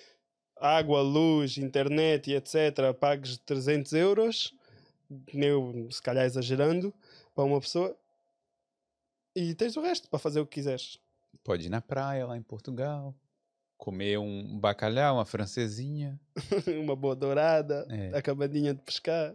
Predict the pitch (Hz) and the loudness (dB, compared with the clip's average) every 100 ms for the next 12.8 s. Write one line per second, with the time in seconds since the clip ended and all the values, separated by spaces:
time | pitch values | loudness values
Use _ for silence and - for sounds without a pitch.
0 | - 196 - 185 185 147 175 190 190 135 | -6 -6 -4 -2 -2 -2 -4 -4 0 2
1 | 117 104 92 90 95 87 87 87 85 85 | 2 0 0 -2 -2 -2 0 0 0 -4
2 | 139 135 123 131 123 113 123 135 135 113 | -4 -4 -4 -4 -4 0 0 0 -4 -4
3 | 85 - 110 110 113 117 117 113 113 120 | -4 -6 -12 -12 -14 -16 -18 -8 -4 -2
4 | 104 110 170 127 95 101 98 92 95 85 | -2 -4 -6 0 0 0 -8 -8 -10 -8
5 | 87 92 92 120 120 123 - 156 - - | -8 -10 -8 -8 -8 -10 -10 -10 -12 -18
6 | - 98 131 131 85 135 139 147 143 143 | -12 -6 -2 -2 0 0 2 0 2 0
7 | 143 139 139 139 135 139 - 190 170 170 | 0 -2 0 0 -2 -10 -4 0 2 0
8 | 185 185 170 160 170 165 - 160 156 156 | -2 -2 0 2 2 -2 -4 -4 -2 0
9 | 160 185 - _ - - - - - 127 | 0 -2 -8 _ -20 -20 -20 -20 -4 -2
10 | 120 - 135 135 127 139 123 135 120 120 | -2 -4 -2 -2 -4 -6 -6 -6 -4 -2
11 | 117 147 147 139 143 151 170 _ _ 98 | 0 0 0 2 2 2 -4 _ _ -14
12 | 87 - 147 - 208 175 165 165 | -14 -8 -8 -2 0 0 -4 -12